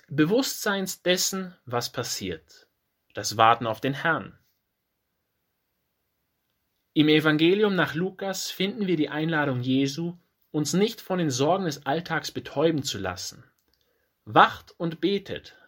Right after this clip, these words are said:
sagt er uns. Aber nicht nur einfach so, ziellos, sondern er sagt uns auch warum. Damit wir ihm begegnen können.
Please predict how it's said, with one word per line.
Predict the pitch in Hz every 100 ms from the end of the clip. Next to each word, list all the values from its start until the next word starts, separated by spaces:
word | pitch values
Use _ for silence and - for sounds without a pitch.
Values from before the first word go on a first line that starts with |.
| -
sagt | 117 98 -
er | 92
uns. | 87 - - - - _ _ _ _ _ _ _ _ _ _ _ _ _ _ _ _
Aber | - 156 175
nicht | 214 -
nur | 196
einfach | 170 185 170 143
so, | 151 190 123 - _ _ _
ziellos, | - 220 208 123 92 95 - - _ _ _ _ _ _
sondern | 127 139 170
er | 175
sagt | 151 151 147
uns | 185
auch | 175 147 139
warum. | 147 160 180 120 87 - _ _ _ _ _ _ _ _ _ _
Damit | - 120 147 143
wir | 123 -
ihm | 190 208 208 214 _ _
begegnen | - 143 131 107 95 90
können. | - 90 82 67